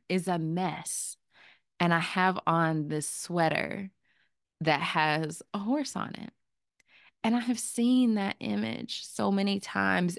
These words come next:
And I didn't even really look at the fact that there was this, I was wearing this knit sweater that had a horse head on it. And so in looking at my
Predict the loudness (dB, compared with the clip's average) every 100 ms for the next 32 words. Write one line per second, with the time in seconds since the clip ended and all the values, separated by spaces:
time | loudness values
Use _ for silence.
0 | -4 -2 0 2 4 4 4 2 2 0
1 | 0 -2 -2 2 4 6 6 4 0 -2
2 | -8 _ _ _ _ -2 0 2 2 0
3 | 0 -2 -2 -2 -4 _ _ _ -2 2
4 | 4 4 6 4 2 -4 -2 0 2 0
5 | 0 0 0 0 0 2 0 -2 -2 2
6 | 2 2 0 -6 _ _ _ _ _ _
7 | 0 2 2 2 0 -2 -2 -2 -4 -8
8 | -16 _ _ _ _ _ _ _ _ _
9 | _ _ 0 4 4 4 6 6 4 0
10 | 0 2 4 4 4 0 0 0 2 2
11 | 0 -4 -2 2 6 6 4 2 -4 -8